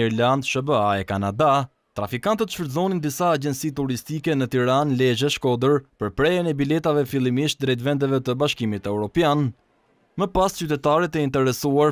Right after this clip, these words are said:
për të emigruar në Amerikë, Kanada dhe Angli pajiseshin me dokumente të falsifikuara së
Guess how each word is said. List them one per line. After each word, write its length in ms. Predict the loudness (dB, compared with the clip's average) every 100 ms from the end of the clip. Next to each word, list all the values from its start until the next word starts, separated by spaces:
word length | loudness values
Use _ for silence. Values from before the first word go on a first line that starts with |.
| 0
për 140 | 0
të 80 | 0
emigruar 560 | 0 2 2 4 4 4
në 80 | 2
Amerikë, 420 | 2 2 2 0 0
Kanada 400 | 0 2 2 2
dhe 140 | 2
Angli 340 | 0 0 0 0 0 -6 -12
pajiseshin 560 | -4 -2 0 -2 -2 -2
me 80 |
dokumente 480 | -2 0 0 0 0
të 160 | -2 0
falsifikuara 880 | -2 -4 -4 -6 -4 0 2 4 2
së 160 | 0